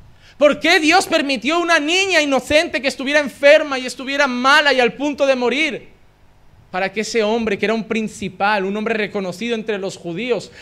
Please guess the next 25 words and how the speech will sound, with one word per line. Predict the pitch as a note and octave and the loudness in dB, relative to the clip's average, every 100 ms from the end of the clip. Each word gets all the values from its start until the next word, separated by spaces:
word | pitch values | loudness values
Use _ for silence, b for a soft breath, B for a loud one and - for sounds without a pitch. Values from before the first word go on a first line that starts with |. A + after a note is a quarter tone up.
| B | B
agachara | E3+ E3+ F3 - G#3+ A#3 | -6 -6 -6 0 2 2
la | A3 G#3 | 0 0
cabeza | F3+ G#3+ B3 G#3 | 2 2 0 -2
ante | G3 G3+ | -2 -4
el | G3 | -2
enemigo | G3 F#3+ G#3 C#4 B3+ | -4 -4 -4 -2 -2
de | A3 | -2
su | A3 F#3 | -4 -6
fe, | - B3+ | 0 0
que | A#3+ | 0
era | B3 | -4
Jesús | B3+ B3+ C4+ - | -4 -8 -8 -6
en | A3 | -6
ese | G3+ | -6
momento, | G3 F#3+ F3+ D#3+ C#3+ C3+ b b b _ _ _ - | -6 -6 -6 -8 -12 -18 b b b _ _ _ -4
para | G3+ G3+ | 0 2
que | G#3+ | 2
perdiera | A#3 F#3+ F#3 C4 C4+ | 0 0 2 4 2
su | - C#4 | 0 0
reputación | C4 B3 A#3+ G#3 B3 C#4+ | 0 0 -4 -4 -4 -6
y | C4+ | -4
se | C#4+ | 0
doblara | A#3+ G3+ B3+ D#4 C#4+ | 0 2 4 6 4
ante | A3+ A3+ G#3 | 2 -2 -4
Jesús. | A3 G3+ G#3 E3 - | -6 -8 -8 -10 -14